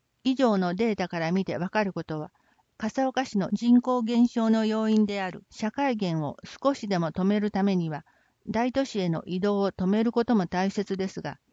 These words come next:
まず周りの市町への流出を止めることが重要であると考えます。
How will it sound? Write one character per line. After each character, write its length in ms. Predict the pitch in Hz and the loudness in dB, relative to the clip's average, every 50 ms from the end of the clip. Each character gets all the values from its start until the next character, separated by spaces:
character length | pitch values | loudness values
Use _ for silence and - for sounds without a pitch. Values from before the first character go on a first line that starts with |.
| _ _ _ _ _ _ _ | _ _ _ _ _ _ _
ま 220 | - 214 254 277 262 | 0 2 2 2 2
ず 180 | - 190 180 _ _ _ - | 0 -4 -8 _ _ _ -4
周 300 | 185 185 202 220 240 247 | -2 0 2 4 4 4
り 140 | 262 269 262 | 4 4 4
の 100 | 262 277 | 4 4
市 120 | - - _ | 0 -4 _
町 240 | - 208 196 185 196 | -2 0 0 2 2
へ 80 | 202 | 0
の 180 | 190 175 160 - | 0 0 -2 -4
流 240 | 180 202 208 220 214 | -4 -4 -2 -4 -4
出 280 | - - - - 208 | -6 -12 -10 -6 -2
を 100 | 220 208 | -2 -2
止 140 | - 208 202 | 0 2 2
め 120 | 202 202 | 2 2
る 100 | 202 202 | 2 0
こ 120 | - 214 208 | -2 -4 -4
と 140 | - 202 185 | -2 -2 -2
が 120 | 170 - | -2 -4
重 220 | 170 160 185 190 196 | -4 -4 -4 -2 0
要 200 | 196 190 190 175 | 0 0 0 -2
で 100 | 180 180 | -2 -2
あ 80 | 180 | -2
る 120 | 170 170 165 | -4 -4 -6
と 120 | - 139 | -10 -10
考 340 | - - 165 156 156 156 160 160 | -8 -6 -4 -4 -4 -4 -4 -6
え 80 | 165 160 | -6 -6
ま 140 | 151 156 - | -6 -8 -10
す。 200 | - - _ | -14 -16 _